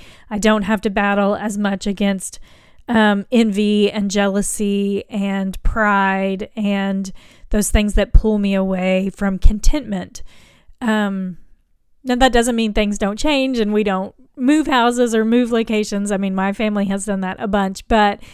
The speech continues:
there's still boundaries in place, even in seasons of change. And, and it's really, <clears throat> and it's really helpful to see those boundaries as good things instead of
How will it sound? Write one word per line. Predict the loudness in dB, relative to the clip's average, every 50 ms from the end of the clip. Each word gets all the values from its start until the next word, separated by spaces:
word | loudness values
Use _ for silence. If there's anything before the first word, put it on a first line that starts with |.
| -20 -20 -20 -20 -20 -20 -20 -8 -2
there's | -2 -2 0 -2
still | -4 -2 2 4 6 8 8 6 6
boundaries | 4 2 2 4 2 2 2 0 0 0 -2 -4
in | -6 -4 -2 -2 6 6
place, | 6 8 8 4 4 6 4 2 0 -4 -10 -6
even | -2 0 0 0 0 0 0 0 0 -2 -2 -4 -6 -8 _ -6
in | -4 -4 -4
seasons | -2 0 -2 0 0 -2 -4 -6 -6
of | -8 -10
change. | -10 -8 -8 -8 -8 -8 -10 -12 -12 -12 -14 -14 -16 -18 -20 -20 -20 -20 _ _ -6
And, | 0 2 4 6 6 6 4 4 2 0 -2 -4 -4 -10 _ _ _ _ _ -20 _ _ -20 -20 -8 -2
and | 2 4 4
it's | 4 4 6
really, | 6 8 8 8 6 4 2 -2 -6 -12 -20 _ _ _ -20 -20 -20 -20 -20
<clears throat> | -20 -20 -20 -20 -20 -14 0 6
and | 6 8 8 6 4 2 0 -2 -6 -10 -14 -16 -20 -20 -20 -20 -20 -20 -20 -20 -20 _ _ _ _ _ _ -16 -2 0
it's | 2 2 2 2 2
really | 4 4 2
helpful | 2 2 -2 -2 -2 -6 -6 -6 -6 -8 -12 -10
to | -10 -8 -8
see | -6 -4 -4 -2
those | -2 -2 -2 -2 -4
boundaries | -4 -4 -4 -4 -4 -4 -4 -4 -4 -4 -6 -8 -8
as | -6 -4 -4 -4 -6
good | -6 -6 -6 -6 -6
things | -14 -14 -14 -14 -16 -14 -14 -14 -14 -8
instead | -8 -8 -6 -2 -4 -4 -4 -4 -6 -6 -6 -6 -8 -10
of | -10 -8 -8 -8 -8 -8 -10 -12 -14 -18 -20 -20 -20 -20